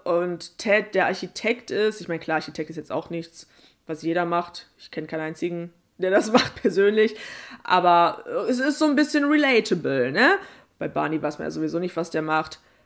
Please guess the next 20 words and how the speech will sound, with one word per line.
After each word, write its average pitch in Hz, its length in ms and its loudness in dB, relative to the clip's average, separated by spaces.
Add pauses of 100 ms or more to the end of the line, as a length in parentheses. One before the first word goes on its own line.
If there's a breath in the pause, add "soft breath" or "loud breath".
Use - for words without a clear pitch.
(220 soft breath)
Okay, 190 300 0
Robin 175 580 0 (1080)
ist - 160 -8
nachher 175 220 -4
Moderatorin 170 680 -4
und 170 140 -2
so, 175 200 0
klar. 165 440 0
Die 180 140 -2
hat 247 100 2
aber 226 180 6
auch 240 160 6
einen 208 100 0
langen 208 440 2
Weg 233 420 4
und 190 120 2
immer 202 140 -2
mal 190 200 0
wieder, 180 400 4
ne, 190 400 0